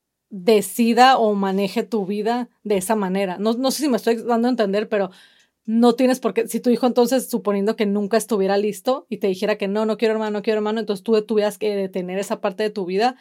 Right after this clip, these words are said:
porque un niño, a lo mejor de cuatro o cinco, te está, está decidiendo cosas importantes de tu vida que no debería de decidir. No sé si me explico, pero otra vez,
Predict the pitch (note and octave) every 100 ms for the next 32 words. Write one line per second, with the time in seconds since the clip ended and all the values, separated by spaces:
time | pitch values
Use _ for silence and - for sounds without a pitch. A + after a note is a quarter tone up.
0 | - _ _ - G3 G#3+ G#3+ A#3 A#3 B3
1 | C#4 B3 A3+ A#3 _ _ G3+ G#3 F#3 G3
2 | G3 G#3 A3 G#3+ G#3 - A3+ G#3+ B3 -
3 | - G3 - G3 G3+ G3+ G3 G3+ G3 G#3
4 | F#3+ F#3+ G3+ G3 _ _ _ _ _ _
5 | - A#3 - A#3 G3+ F#3 G3 G#3 G#3+ G3+
6 | F#3 G#3 G3 F#3 F#3 F#3+ F3 F3 F#3 F3+
7 | F#3 F3 E3+ G#3+ B3+ C4 G#3 - A#3+ A#3+
8 | D#4 F#4 _ - - _ _ A#3 A3 G#3
9 | G3 F#3 F3+ _ _ _ _ _ _ _
10 | _ _ - D#4+ - B3 A#3 B3+ C4+